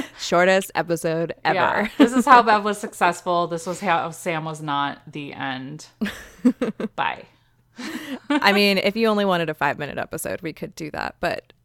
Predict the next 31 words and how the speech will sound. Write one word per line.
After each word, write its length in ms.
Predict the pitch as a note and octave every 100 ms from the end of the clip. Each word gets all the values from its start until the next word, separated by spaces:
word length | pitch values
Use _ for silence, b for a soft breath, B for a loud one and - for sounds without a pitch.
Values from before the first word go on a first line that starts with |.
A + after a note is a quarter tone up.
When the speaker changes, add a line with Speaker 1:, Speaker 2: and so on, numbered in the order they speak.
| -
Speaker 1:
we 180 | C4 F4
have 140 | C#4
more 160 | F3+ D#3
than 260 | D3+ D3 - -
just 260 | D3 C#3+
those 240 | - C#3+ -
things 160 | -
Speaker 2:
But 80 | F#4
Speaker 1:
to 60 | F4+
Speaker 2:
we 60 |
Speaker 1:
talk 80 | F#4
Speaker 2:
wanna 140 | G4 G4
Speaker 1:
about. 100 | -
Speaker 2:
help 340 | C#4+ B3+ B3+
you 680 | A3 A3+ G#3+ E3+ D#3 C#3+ -
be 160 | F3+ E3+
successful 1080 | - F3 - C#3+ - - D3 C#3+ D3 - -
and 240 | E3+ E3+
to 120 | E3 F3+
do 380 | - G3 F#3
this 340 | F3+ F3 E3 -
the 160 | E3+
right 380 | D#3+ E3+ E3 D#3
way 220 | - D3+ D3+
the 120 | D#3
first 340 | - E3 D#3+
time 280 | - C#3+ D3
so 140 | - E3+
you're 200 | F3 F#3
not 300 | G3+ G#3+ -
discouraged 920 | E3 - D3+ C3 C3 A2+ D3+ - -